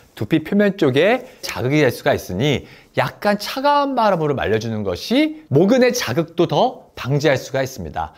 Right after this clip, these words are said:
자, 이 방법들은 머리카락이 많이 빠지는 것을 예방하는 방법이기도 합니다.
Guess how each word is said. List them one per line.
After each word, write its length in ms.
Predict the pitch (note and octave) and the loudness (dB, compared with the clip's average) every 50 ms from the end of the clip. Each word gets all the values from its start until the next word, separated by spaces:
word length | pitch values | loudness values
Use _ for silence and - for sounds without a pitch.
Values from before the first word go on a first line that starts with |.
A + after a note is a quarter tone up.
| - - - | -20 -12 -4
자, 140 | - - A#2 | -2 0 2
이 160 | C#3+ G3 A3 | 2 2 0
방법들은 760 | - C#3 C3+ D#3 G#3 G#3 - A#3+ A3 F3 D#3+ D#3 E3 C#3+ G2+ | 0 0 0 0 0 0 2 2 4 4 4 4 2 2 0
머리카락이 600 | E2 F2+ B2+ E3+ F#3+ - - - E3+ E3+ E3 E3 | 2 2 2 2 2 -2 -4 -6 -4 -2 -2 -2
많이 340 | C3 A2 D#2+ G2+ C3 E3 F3 | -2 -4 -4 -4 -2 -4 -2
빠지는 460 | E3+ F#3+ F3+ E3+ D#3+ D#3+ D3+ D3 C3+ | 0 2 2 2 2 0 -2 -2 -2
것을 420 | B2 A#2 G2+ - - A#3 C#4+ C4 G3 | 0 0 0 2 2 2 2 4 4
예방하는 500 | A2 A2 A2 C#3 C3+ C3 C3 C3+ C3 C3 | 2 2 2 2 2 0 0 -2 -4 -6
방법이기도 840 | - - F#2+ G2 G2+ A#2 D3 D3 D3 - - C#3+ C#3 D3+ C3 B2+ | -10 -14 -12 -6 -2 0 0 0 0 -2 -6 -4 0 0 0 0
합니다. 460 | B2+ D3 D#3+ C#3+ A2+ F2+ E2+ D#2+ - | 0 -2 -2 -4 -2 -2 -4 -4 -6